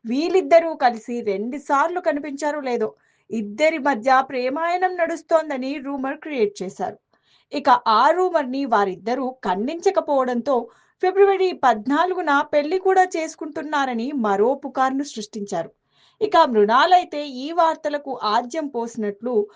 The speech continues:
ఆమె పెట్టే ప్రతి పోస్టుకి తమిళ్ సాంగ్‌ని యాడ్ చేయడంతో తమిళమ్మాయిగా మారుతుందిగా, అందుకే పెడుతుంది అని కామెంట్స్ చేయడం మొదలుపెట్టారు. ఇక ధనుష్ ఎప్పుడూ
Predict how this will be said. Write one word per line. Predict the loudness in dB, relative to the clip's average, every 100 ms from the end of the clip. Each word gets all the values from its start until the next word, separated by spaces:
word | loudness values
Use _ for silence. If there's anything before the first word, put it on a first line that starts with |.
| _ -10
ఆమె | 2 4 4
పెట్టే | 0 -2 0 -4
ప్రతి | -2 -6 -6 -8 -6
పోస్టుకి | 0 0 0 -6 -6 -8 -10 0
తమిళ్ | 2 6 6
సాంగ్‌ని | 6 0 -2 -6
యాడ్ | -6 -4 -4
చేయడంతో | -4 -6 -6 -6 -4 -4 -6 _ _ 4
తమిళమ్మాయిగా | 6 6 6 4 -2 0 -2 0
మారుతుందిగా, | 0 0 -2 -6 -8 -2 -2 -2 _ _ -6
అందుకే | -4 -4 -2 -2
పెడుతుంది | -2 -6 -6 -8 -8 -6
అని | -6 -6 2
కామెంట్స్ | 4 4 2 -6 -4
చేయడం | -2 -2 -4
మొదలుపెట్టారు. | -4 -4 -6 -10 -6 -8 -8 _ _ _ _ -16 -10
ఇక | 2 2 4
ధనుష్ | 2 2 -2 -6 -14 -2
ఎప్పుడూ | 2 2 0 4 8